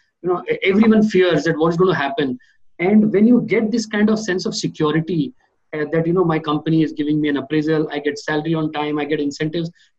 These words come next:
that boosts morale. Uh, I mean, there is nothing in the world which can actually, uh, boost a morale which this can. And then people are motivated to do better.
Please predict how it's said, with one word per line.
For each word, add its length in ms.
that 200
boosts 500
morale. 640
Uh, 200
I 120
mean, 180
there 140
is 100
nothing 460
in 80
the 80
world 320
which 180
can 160
actually, 480
uh, 80
boost 320
a 40
morale 360
which 180
this 200
can. 300
And 280
then 200
people 300
are 120
motivated 500
to 100
do 140
better. 280